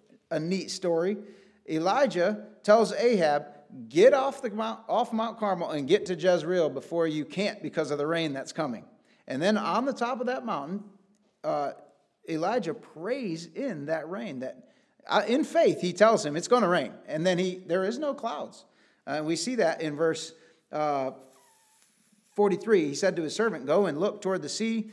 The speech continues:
He went up and looked and said, "There's nothing." And he said, "Arise, go." And again, seven times he did this. And it came to pass the seventh time, he said, "Behold, there ariseth a little cloud out of the sea." Uh, E-,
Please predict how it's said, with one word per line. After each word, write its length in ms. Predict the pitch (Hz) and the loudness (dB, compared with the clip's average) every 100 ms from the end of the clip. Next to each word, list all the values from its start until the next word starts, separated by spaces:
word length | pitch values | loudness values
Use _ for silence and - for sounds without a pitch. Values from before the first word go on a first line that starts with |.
| - | -14
He 120 | - 151 | -8 -4
went 180 | 160 | -2
up 140 | 185 170 | -2 -2
and 100 | 143 | -2
looked 240 | 202 208 | -2 -2
and 100 | 135 | -8
said, 160 | 165 147 | -6 -4
"There's 200 | 135 117 | -6 -6
nothing." 340 | 175 185 202 | -6 -6 -8
And 80 | 160 | -8
he 60 | 127 | -8
said, 240 | 151 143 | -6 -4
"Arise, 340 | 147 165 160 | -2 0 -2
go." 300 | 123 170 202 | 0 2 2
And 160 | 135 147 | 0 -4
again, 320 | 143 170 180 | -4 -4 -4
seven 420 | - - 208 262 | -6 -2 0 0
times 320 | 220 226 185 147 | -2 -2 -2 -4
he 100 | 170 | -6
did 200 | 160 131 | -4 -6
this. 160 | 117 | -8
And 80 | 135 | -12
it 80 | 120 | -10
came 180 | 143 185 | -8 -6
to 60 | |
pass 280 | 185 160 131 | -2 -2 -4
the 60 | - | -8
seventh 320 | 147 156 156 | -8 -8 -8
time, 280 | 165 143 123 - - _ | -6 -6 -8 -16 -20 _
he 100 | 147 | -12
said, 320 | 131 151 131 | -6 -4 -4
"Behold, 440 | 120 123 165 139 123 | -6 -4 -2 -2 -2
there 160 | 131 | -4
ariseth 360 | 131 139 127 120 | -4 -4 -4 -8
a 60 | 120 | -12
little 280 | 123 147 | -8 -8
cloud 360 | 147 147 143 135 | -8 -8 -6 -6
out 140 | 123 | -6
of 80 | 123 | -10
the 80 | 117 | -12
sea." 340 | - 147 110 - - - _ | -12 -10 -12 -14 -20 -20 _
Uh, 300 | 160 160 147 - - - _ _ _ _ _ _ _ _ _ _ | 0 2 2 0 -16 -20 _ _ _ _ _ _ _ _ _ _
E-, 40 | - | -4